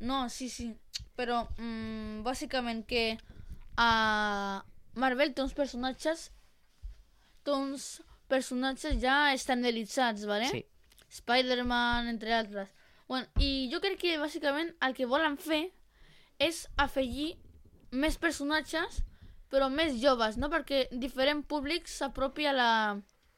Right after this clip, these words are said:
Speaker 1: a la seqüela, no? Com a la trama. I el que estan fent és tirar moltes sèries, a totes afegint personatges. O
Speaker 2: Però
Speaker 1: la de, la de Hawkeye. L-,
Speaker 2: Però jo, en
Speaker 1: la
Speaker 2: el fons, prefereixo,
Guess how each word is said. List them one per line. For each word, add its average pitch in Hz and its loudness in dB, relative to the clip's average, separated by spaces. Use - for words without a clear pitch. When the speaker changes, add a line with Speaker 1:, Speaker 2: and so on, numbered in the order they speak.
Speaker 1:
a 254 4
la 262 8
seqüela, 285 6
no? 277 0
Com 233 -4
a 233 0
la 226 0
trama. 254 -2
I 269 -2
el 262 2
que 269 -4
estan 320 0
fent 339 -2
és 254 -2
tirar 277 2
moltes 277 0
sèries, 320 0
a 262 0
totes 330 0
afegint 294 0
personatges. 269 0
O 262 2
Speaker 2:
Però 262 2
Speaker 1:
la 254 4
de, 240 2
la 233 -2
de 226 -4
Hawkeye. 254 0
L-, 233 -10
Speaker 2:
Però 123 -8
jo, 123 -6
en 123 -2
Speaker 1:
la 139 0
Speaker 2:
el 135 -6
fons, 135 -6
prefereixo, 131 -6